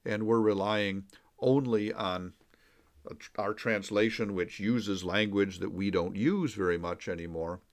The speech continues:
the potential for misinterpreting God's word and misapplying it is so much greater. And that's what I see happen with people who are such ardent King James onlyists. Their zeal to get things right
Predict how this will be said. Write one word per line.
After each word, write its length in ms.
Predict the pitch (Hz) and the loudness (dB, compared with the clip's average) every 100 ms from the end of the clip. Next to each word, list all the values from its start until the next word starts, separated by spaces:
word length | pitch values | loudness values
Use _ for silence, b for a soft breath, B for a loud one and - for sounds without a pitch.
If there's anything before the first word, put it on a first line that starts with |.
| B B B | B B B
the 80 | 120 | -4
potential 580 | 120 120 143 143 - 120 | -2 -2 0 0 2 0
for 160 | - 95 | 2 0
misinterpreting 960 | 95 147 - 90 78 85 82 80 73 | 0 0 -2 -4 -4 -6 -4 -8 -8
God's 320 | 76 73 76 | -6 -6 -8
word 400 | 78 73 69 - - _ _ _ _ _ _ _ - | -6 -4 -6 -10 -18 _ _ _ _ _ _ _ -14
and 140 | - 90 | -4 0
misapplying 680 | 113 - - 104 92 78 | 0 -2 -2 0 0 -2
it 220 | 76 - - b b b b | -4 -8 -12 b b b b
is 200 | 98 87 | -6 -2
so 160 | - 117 | 2 4
much 280 | 110 95 - | 4 0 0
greater. 360 | 104 101 90 | 2 2 2
And 160 | 98 101 | 0 0
that's 240 | 165 - | -2 0
what 120 | 131 | 0
I 100 | 127 | 2
see 300 | 127 - 123 | 2 0 -2
happen 400 | 113 120 - 62 - _ _ _ b b b b - | 0 -2 -4 -12 -14 _ _ _ b b b b -6
with 200 | 98 - | -6 -2
people 300 | 110 110 98 | -2 0 -2
who 140 | 98 | -2
are 80 | 90 | -2
such 340 | - 143 143 - | -2 -2 -4 -8
ardent 520 | - 127 113 104 - - | 2 4 4 2 -2 -6
King 260 | 120 107 | -2 -2
James 300 | 98 101 92 | -2 -2 -2
onlyists. 840 | 87 98 85 76 73 - - - - b b b b b 117 | 0 0 -2 -4 -6 -10 -12 -14 -16 b b b b b 2
Their 260 | 113 107 | 6 6
zeal 680 | 90 92 180 147 101 101 95 _ - | 4 0 4 8 8 4 0 _ -12
to 80 | 95 | 2
get 280 | 117 - | 2 4
things 280 | - 87 82 | -2 -4 0
right 420 | 101 131 78 - | 4 4 2 -4